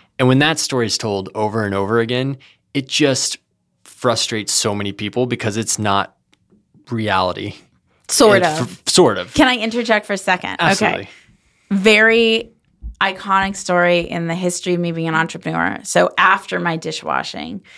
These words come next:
Speaker 2: after my waitressing and all graveyard, which it was, ugh, I hated it. After all that, after getting cash advances, living <laughs> such deep stress and, uh, home equity loans, all this stuff,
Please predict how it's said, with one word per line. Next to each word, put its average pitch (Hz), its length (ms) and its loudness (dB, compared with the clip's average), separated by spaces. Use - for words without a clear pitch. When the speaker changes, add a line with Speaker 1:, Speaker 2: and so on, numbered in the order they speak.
Speaker 2:
after 185 400 2
my 165 480 0
waitressing 160 880 -6
and 175 100 -4
all 165 260 2
graveyard, 165 880 0
which 170 200 -6
it - 140 -4
was, 160 240 -10
ugh, - 80 -10
I - 220 -12
hated 156 340 -8
it. - 160 -12
After 190 320 2
all 196 180 4
that, 165 340 0
after 214 500 0
getting 202 320 -4
cash 190 360 -2
advances, 175 800 -4
living 185 580 0
<laughs> - 40 -14
such - 600 0
deep 233 300 2
stress 196 540 2
and, 180 500 -2
uh, - 300 -2
home 202 200 2
equity 190 360 -2
loans, 175 320 -2
all 180 200 0
this 185 140 -8
stuff, - 420 -8